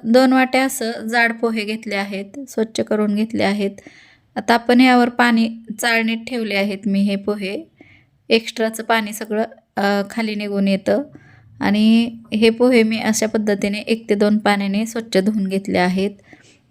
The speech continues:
तर इथं ओला नारळ घेतला आहे, पाटीची साल काढून घेतली आहे नारळाची आणि चांगलं आपण खिसन, खिसून घेऊया आता हे ओला नारळ. तर आता हा नारळ, अम, बारक्या खिसणीने खिसते, तर तुम्ही मोठ्या खिसणीने खिसला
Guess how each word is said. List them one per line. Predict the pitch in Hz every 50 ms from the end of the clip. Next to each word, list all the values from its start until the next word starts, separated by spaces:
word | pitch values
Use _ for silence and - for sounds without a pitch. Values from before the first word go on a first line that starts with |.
| _ -
तर | 240 240
इथं | 254 247 233 247 240
ओला | 240 247 247 247 240 240
नारळ | 240 240 233 233 226 220 220
घेतला | 226 247 247 233 220 202
आहे, | 196 202 202 202 208
पाटीची | 208 - 220 208 208 - 214 202 - 214
साल | - 226 208 208
काढून | 208 - 202 196 196 196 196
घेतली | 202 208 208 - - 190
आहे | 185 185 190 196 185
नारळाची | 185 185 185 180 180 175 175 175 175 - - 202
आणि | 202 202 196 196 196 202 214
चांगलं | 214 - - 214 202 202 202 202
आपण | 190 190 196 - 202 202 -
खिसन, | - 226 - - 185 170 175 180 202 - - _
खिसून | - - 233 - 226 196 180
घेऊया | 180 180 180 180 175 - 180
आता | - - - -
हे | 180 185 - - - - - - - - - - - - - _ _ _ _ _ _ _ -
ओला | 196 202 214 202 185
नारळ. | 180 180 175 170 170 170 175 185 - _ _ _ _ _ _ _ _ _ -
तर | 214 220
आता | 220 214 214 226 233 233 233 - - -
हा | 220 214 240 247
नारळ, | 247 247 247 247 240 220 220 247 254 247 - _ _ _ _ _ _ _ _ _ _ _ _ _ -
अम, | 196 208
बारक्या | 220 233 226 226 226 - 226
खिसणीने | 226 - - - - 220 220 208 214 214
खिसते, | - 233 226 226 - - 190
तर | 190 - 202
तुम्ही | 196 196 - 220 214 214 220
मोठ्या | 220 226 233 226 214 214
खिसणीने | 220 233 220 - 233 214 208 214 214 -
खिसला | 233 220 - 208 202 208